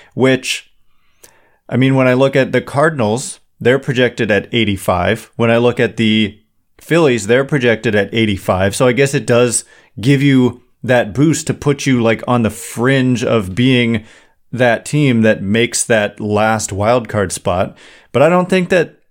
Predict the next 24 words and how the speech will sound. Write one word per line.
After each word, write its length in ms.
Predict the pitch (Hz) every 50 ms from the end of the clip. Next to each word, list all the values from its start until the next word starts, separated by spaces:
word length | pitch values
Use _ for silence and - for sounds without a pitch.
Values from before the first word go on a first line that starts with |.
| _ _ _ _
like, 240 | 143 139 139 135 135
is 180 | 147 156 147 151
it 120 | 147 123
worth 460 | 110 107 127 143 165 160 160 - _
giving 360 | - 135 139 135 139 135 120 123
up 300 | 135 135 127 123 - - - _ _ _ _ _ _ _ _ _ _ - 139 - _ _ _ _ _ _ _ _ - - - -
Kyle 320 | 131 139 139 139 139 135
Harrison, 480 | 127 139 127 127 127 117 - 131 117 113
Marco 320 | 113 117 123 117 - 113
Luciano, 580 | 117 120 117 - - 117 110 107 107 104 101 104
and 100 | 104 -
all 360 | - 113 117 135 147 151 147
the 100 | 139 139 135
club 280 | - 135 127 123 120
control? 560 | - 135 117 107 - 117 113 107 95 90 - - - - _ _ -
That's 260 | 113 131 135 135 -
the 100 | 139 131
key 300 | - - - 139 131 123
ingredient 500 | 110 107 107 107 107 110 104 95 90 95
here, 180 | 98 95 90
is 120 | 92 90 101
it's 160 | 113 101 -
not 240 | 135 131 131 135 -
just 400 | - 135 131 123 - - -